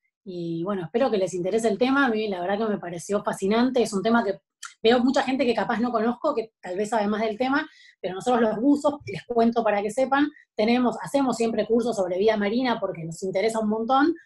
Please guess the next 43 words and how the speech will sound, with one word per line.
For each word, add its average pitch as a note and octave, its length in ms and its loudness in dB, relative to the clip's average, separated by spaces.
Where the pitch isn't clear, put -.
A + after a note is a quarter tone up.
pero F#3+ 200 -4
por F#3+ 100 -4
ejemplo A3 320 -2
nosotros G#3+ 340 -2
no A3 140 0
tenemos A#3+ 380 2
un A3 120 -2
curso A#3 360 0
que G3+ 100 -6
sea G3 160 -4
solo A3 280 0
sobre F#3+ 280 0
ballenas. F3 480 -6
Entonces G3 320 -6
nada, G3+ 240 0
me F3+ 140 -6
pareció G#3 320 -6
un G#3 80 -2
tema G#3 200 0
súper G#3 300 -2
interesante G#3 800 -2
y E3+ 100 -14
que D#3+ 100 -18
seguro F#3 400 0
les E3+ 120 -4
va, E3 220 -6
les D#3+ 140 -8
va D#3+ 60 -4
a E3 40 -6
parecer F3+ 380 -6
fascinante, G#3 560 2
y A3+ 80 2
me G3+ 100 6
encanta B3+ 480 4
que - 100 -4
sea G3+ 240 -2
algo A3+ 240 4
de F#3+ 60 -2
nuestro F#3 300 -6
país G#3 500 -4
y F#3+ 120 -6
que F3 120 -6
sea, F3 720 -8